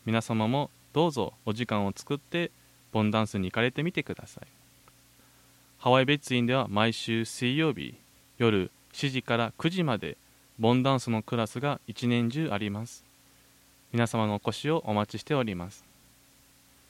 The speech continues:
今回ハワイ別院で盆ダンスを踊っている人を見ていて思いました。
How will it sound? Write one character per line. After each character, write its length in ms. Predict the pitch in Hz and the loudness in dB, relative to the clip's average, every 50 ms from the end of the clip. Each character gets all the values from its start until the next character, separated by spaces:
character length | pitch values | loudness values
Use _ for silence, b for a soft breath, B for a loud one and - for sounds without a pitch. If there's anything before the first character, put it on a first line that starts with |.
| _ _ _ _ - - _ _ _ _ - | _ _ _ _ -20 -20 _ _ _ _ -2
今 200 | - 165 165 160 | 2 2 2 2
回 380 | - - 120 98 92 87 - - _ _ _ _ - | 2 2 2 2 2 2 -2 -8 _ _ _ _ -4
ハ 120 | - 120 | 0 4
ワ 120 | 120 120 | 6 6
イ 40 | 117 | 6
別 280 | 117 147 147 - - 139 | 6 2 0 2 2 2
院 200 | 120 113 107 95 | 2 4 2 2
で 240 | 90 85 82 - - - - - _ - _ _ - | 0 -2 -4 -4 -8 -14 -20 -20 _ -20 _ _ 2
盆 220 | 110 110 113 113 | 4 4 4 6
ダ 100 | 131 135 | 4 4
ン 80 | 143 135 | 2 2
ス 80 | - | 2
を 40 | 120 | 0
踊 180 | 107 107 110 110 | 2 2 0 0
っ 20 | |
て 140 | - - 117 | -2 -4 -4
い 40 | 110 | -4
る 60 | 101 | -4
人 160 | - - 143 | -2 -2 0
を 60 | 120 | 0
見 100 | 120 131 | 0 0
て 140 | - - 117 | 0 2 0
い 80 | 104 - | 0 0
て 120 | - 92 | -4 -6
思 200 | 95 98 107 117 | -2 0 0 2
い 80 | 123 123 | 2 2
ま 120 | 123 127 | 0 -2
し 100 | - - | -4 -6
た。 140 | - 107 | -12 -14